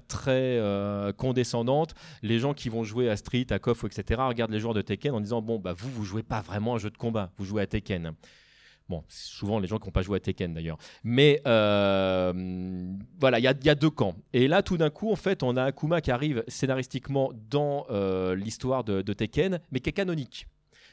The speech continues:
Donc ça veut dire que le personnage qui vient donc vraiment de l'histoire de Street Fighter, qui a une place vraiment importante dans le scénario, euh, de Tekken, et là on explique aux fans de Tekken qu'un personnage qui vient de la concurrence, il a eu une incidence très importante dans le scénario, et c'est presque pour ça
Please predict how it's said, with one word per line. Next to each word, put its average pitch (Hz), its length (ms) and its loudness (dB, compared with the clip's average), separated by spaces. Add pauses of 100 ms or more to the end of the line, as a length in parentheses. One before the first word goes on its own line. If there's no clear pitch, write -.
Donc 117 140 -4
ça 143 100 4
veut 160 100 0
dire 180 220 2
que 139 260 4 (240)
le 117 300 4
personnage 165 720 0 (100)
qui 98 140 -14
vient 131 160 2
donc 139 180 -2
vraiment 131 340 -2
de 104 60 -2
l'histoire 98 300 -4
de 98 80 -4
Street 98 200 -8
Fighter, 175 480 -2
qui 135 100 0
a - 20 4
une 120 100 0
place 147 400 0
vraiment 135 300 2
importante 160 380 -2
dans 107 80 -4
le 95 40 -6
scénario, 113 560 -4
euh, 98 240 -2
de 98 100 -4
Tekken, 147 440 -2 (240)
et 110 100 2
là 151 80 6
on 170 100 2
explique 185 460 -4
aux 120 60 4
fans 139 180 -2
de 117 140 -2
Tekken 135 500 -2 (320)
qu'un 190 380 2
personnage 156 340 -2
qui - 120 -6
vient 131 40 0
de 123 60 0
la 113 80 0
concurrence, 123 680 0
il 127 160 0
a 139 60 6
eu 165 160 2
une 175 120 0
incidence 170 500 -4
très 214 380 -2
importante 175 500 -2
dans 131 80 -4
le 113 60 -4
scénario, 127 320 -2
et 139 40 -2
c'est 123 140 0
presque - 340 -2
pour 151 240 -6
ça 151 240 -2